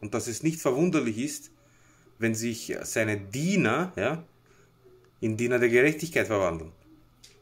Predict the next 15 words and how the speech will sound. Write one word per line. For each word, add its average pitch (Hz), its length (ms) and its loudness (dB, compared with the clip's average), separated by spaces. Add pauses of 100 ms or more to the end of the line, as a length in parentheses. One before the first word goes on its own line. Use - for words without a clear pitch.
(500)
Wieder 175 220 8
haben 127 160 8
wir 113 100 6
das 107 200 0
Wort 117 200 0
Diener. 135 280 0 (1900)
Aber 107 220 2
ihr 113 180 6
Ende, 156 520 4 (1160)
wisst 117 240 -4
ihr, 139 100 4
wie 131 60 2
das 147 180 4
Ende 117 260 2
ist? - 280 0